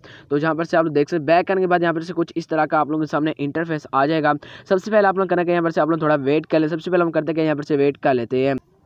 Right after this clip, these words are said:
तो ठीक है, मैं सबसे पहले आप लोग करना क्या है, नीचे आप लोगों को, मतलब जो है, ए, नेक्स्ट पे क्लिक करना है, इस पे क्लिक करना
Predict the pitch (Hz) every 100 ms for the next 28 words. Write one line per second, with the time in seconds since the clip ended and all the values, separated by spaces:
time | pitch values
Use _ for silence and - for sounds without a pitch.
0 | _ 151 180 180 196 190 185 202 196 185
1 | 185 170 156 175 175 165 175 175 160 170
2 | 160 160 147 139 143 160 147 147 147 151
3 | 151 143 139 135 147 160 - 165 160 151
4 | 151 160 156 156 143 - 156 151 156 165